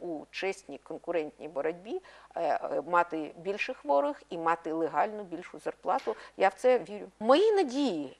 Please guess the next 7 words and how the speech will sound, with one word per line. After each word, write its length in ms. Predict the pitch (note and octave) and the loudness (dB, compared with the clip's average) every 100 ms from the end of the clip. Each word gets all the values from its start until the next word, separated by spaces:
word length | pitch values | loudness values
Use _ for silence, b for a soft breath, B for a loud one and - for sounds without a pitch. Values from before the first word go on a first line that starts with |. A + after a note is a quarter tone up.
| F3+ | 0
е, 200 | F#3 F#3 | 2 0
щодо, 800 | - - - C4+ B3 B3 A#3 G3+ - | -4 -6 4 6 10 12 12 8 6
е, 180 | F#3 F#3 | 6 6
зміни 500 | F#3 F#3 A#3 B3+ A3 | 4 -2 2 4 2
ситуації 720 | - G#3 G#3 G3+ G3 F#3+ F3 | -2 0 6 8 6 0 -2
к 60 | - | 2
кращому, 720 | E3+ C#3+ - - A#2+ D3+ | 4 4 0 -12 -10 -12